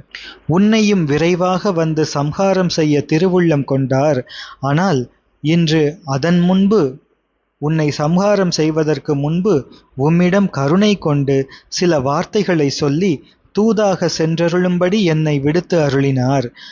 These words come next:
அந்த வார்த்தைகளை கேட்பாயாக. பூரணனாகிய சந்திரனை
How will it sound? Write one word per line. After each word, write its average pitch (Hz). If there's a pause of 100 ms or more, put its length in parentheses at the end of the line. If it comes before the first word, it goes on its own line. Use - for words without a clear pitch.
(120)
அந்த 165
வார்த்தைகளை 165
கேட்பாயாக. 143 (1080)
பூரணனாகிய 196
சந்திரனை 165